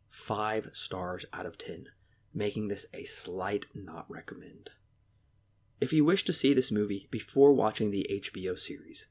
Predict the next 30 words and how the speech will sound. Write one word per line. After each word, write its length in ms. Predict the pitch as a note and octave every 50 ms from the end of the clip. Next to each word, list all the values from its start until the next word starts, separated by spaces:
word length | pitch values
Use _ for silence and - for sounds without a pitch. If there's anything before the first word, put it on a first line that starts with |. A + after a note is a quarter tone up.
| _ _ -
then 140 | - B2+ D#3
you 100 | F3+ F#3
will 100 | F#3 E3
not 260 | C#3 C#3 C#3+ D#3 D#3
have 140 | E3+ D3+ B2
wasted 340 | A2+ A2+ A2 - - A#2+ A2+
your 120 | G#2+ G#2+
time, 460 | - - - F2 E2+ - D#2 - - - - - - - - -
because 320 | - D#3 - F3+ D#3+ E3+
it 100 | D#3+ -
is 220 | - D3 D3 D3 D#3
a 80 | D#3
serviceable 680 | D3 - - A#2+ A#2 A#2+ B2+ B2 - B2 A#2+ B2 A#2+ A#2
film 380 | - - - G2 F2+ F#2 F#2+ - - - - _ _ -
and 140 | A2+ A2+
the 40 | A2+
concept 540 | - - - C3+ C3+ B2+ B2+ - B2+ A#2+ - -
alone 400 | G#2+ A2 G#2+ G#2 F#2+ G2+ G2+ F#2
is 180 | - G#2 G2 F#2+
worth 160 | F#2 F#2 -
the 80 | - G#2
price 380 | - - - E2 D#2 - -
of 80 | F#2 F#2+
admission 500 | F#2 G2 G2+ A#2+ C3 - - F#2 E2+ D#2
for 200 | - - D2+ -
curiosity's 680 | - - - - - G2+ A2+ C3 D3 - - - - -
sake. 380 | - - - - - - - _ _ _ _ _ _ _ _ _ _ _ _ -
But 120 | A2 -
be 120 | - C#3+ A#2+
wary 500 | G#2+ G2 F#2 F#2 - - F#2+ - -